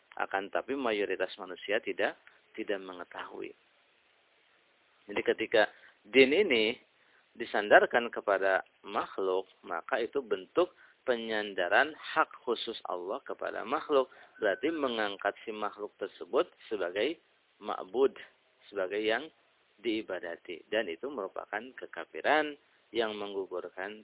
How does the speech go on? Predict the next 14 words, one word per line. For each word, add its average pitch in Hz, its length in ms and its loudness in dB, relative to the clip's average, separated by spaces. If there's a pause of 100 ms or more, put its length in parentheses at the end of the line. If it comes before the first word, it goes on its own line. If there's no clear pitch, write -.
tauhid, 98 480 -4 (500)
yang 107 460 -6
menggugurkan 98 760 -6 (420)
keimanan. 92 600 -4 (840)
Makanya, 117 380 -4 (560)
eh, 87 580 -4 (540)
tadi 107 240 -2
sekulerisme 98 680 -4
dengan 104 300 -2
berbagai 95 400 -4
macam 95 400 -8
benderanya 90 640 -6
itu - 180 -10
merupakan 117 600 -6